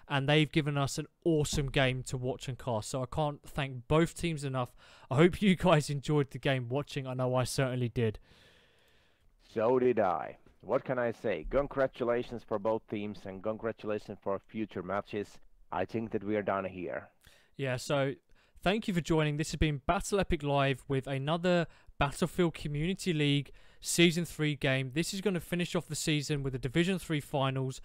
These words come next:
Speaker 1: Killer Clowns are the finalists. And again, both teams will get promoted to Division two for, uh, for the next season. So I can't wait to see how they progress there. I've been a wild time. I hope you've had one too. Jampu's been joining me today with the cast.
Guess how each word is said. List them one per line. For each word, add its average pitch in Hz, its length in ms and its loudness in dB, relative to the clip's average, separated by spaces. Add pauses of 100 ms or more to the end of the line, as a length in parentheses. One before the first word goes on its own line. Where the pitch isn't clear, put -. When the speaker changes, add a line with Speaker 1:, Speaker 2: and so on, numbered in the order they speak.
(220)
Speaker 1:
Killer 175 260 2
Clowns 170 340 -2
are 156 40 -10
the 151 80 -4
finalists. 143 680 -2 (400)
And 139 300 -2
again, 139 380 -4
both 190 200 2
teams 202 260 -6
will 175 80 0
get 165 140 -4
promoted 156 460 -4
to 160 100 -2
Division 147 460 0
two 143 340 0 (420)
for, 160 300 -4
uh, 147 40 -4 (180)
for - 120 -8
the 143 100 -2
next 139 260 -2
season. 139 340 -2
So 143 240 0
I 135 60 -4
can't 139 220 -2
wait 139 360 0
to - 80 -10
see 147 220 -4
how 123 160 -2
they 123 140 -2
progress 117 360 -6
there. 101 280 -4 (340)
I've 151 220 6
been 190 160 6
a 175 40 4
wild 147 280 2
time. 131 300 -2
I 117 40 -8
hope 143 220 -2
you've 156 160 0
had 135 180 -2
one 127 180 -4
too. 117 340 -6 (360)
Jampu's 165 420 2
been 160 180 0
joining 147 340 2
me 143 120 0
today 131 320 0
with 123 140 -4
the 131 60 -8
cast. 120 480 -2